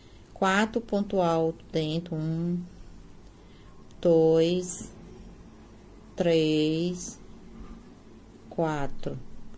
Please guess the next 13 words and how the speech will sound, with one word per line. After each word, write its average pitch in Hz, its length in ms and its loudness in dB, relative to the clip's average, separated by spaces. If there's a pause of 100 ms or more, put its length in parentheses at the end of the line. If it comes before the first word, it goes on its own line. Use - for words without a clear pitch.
(220)
Sem 175 240 2
correntinha 175 460 4
nenhuma 170 500 2
de 165 80 -6
separação, 165 580 2
vou 185 160 2
pro 208 140 0
próximo. 165 560 2 (1300)
Um, 175 560 2 (1600)
dois, 170 1000 4 (1800)
três 170 1000 0 (1120)
e 180 60 -8 (140)
quatro. - 580 -4